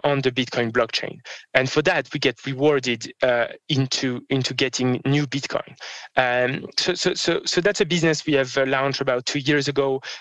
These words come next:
Uh, we managed to really bootstrap the business, and, and, uh, uh, we operate today at, uh, eighty megawatts. Um, overall, uh, we have about, uh, sixty, uh, in the Nordics,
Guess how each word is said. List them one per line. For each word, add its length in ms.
Uh, 540
we 180
managed 480
to 80
really 320
bootstrap 520
the 100
business, 540
and, 300
and, 380
uh, 20
uh, 760
we 180
operate 400
today 480
at, 300
uh, 320
eighty 360
megawatts. 800
Um, 480
overall, 640
uh, 400
we 120
have 100
about, 320
uh, 240
sixty, 800
uh, 300
in 140
the 100
Nordics, 640